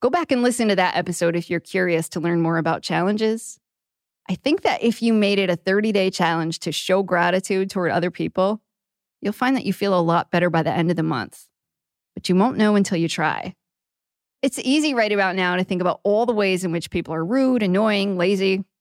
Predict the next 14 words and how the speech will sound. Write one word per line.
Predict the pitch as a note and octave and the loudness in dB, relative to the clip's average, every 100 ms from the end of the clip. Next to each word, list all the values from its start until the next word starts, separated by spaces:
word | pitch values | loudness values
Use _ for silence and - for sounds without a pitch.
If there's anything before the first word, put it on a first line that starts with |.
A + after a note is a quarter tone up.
| _ | _
and | F3 F3 | -2 0
entitled | E3+ E3 E3 D3+ B2+ - - | 0 0 -2 -2 -6 -14 -8
in | F#3 | -4
today's | F3+ F3+ D#3+ F3 | -2 -2 -2 -2
world. | E3 C#3+ F#2+ - _ _ _ _ _ _ _ _ - | -4 -4 -6 -10 _ _ _ _ _ _ _ _ -4
But | F3+ | -2
I | |
guarantee | E3+ F#3 A#3 C#4 A3 F3 F3 | 0 2 2 2 0 2 2
that | D#3+ - | 2 0
dwelling | F3 F3 A3+ G3+ | 2 2 2 2
on | G3 | 2
thoughts | F3+ F3 - | 2 0 0
like | G#3 G3+ | -2 0
that | G3 G#3 | 0 0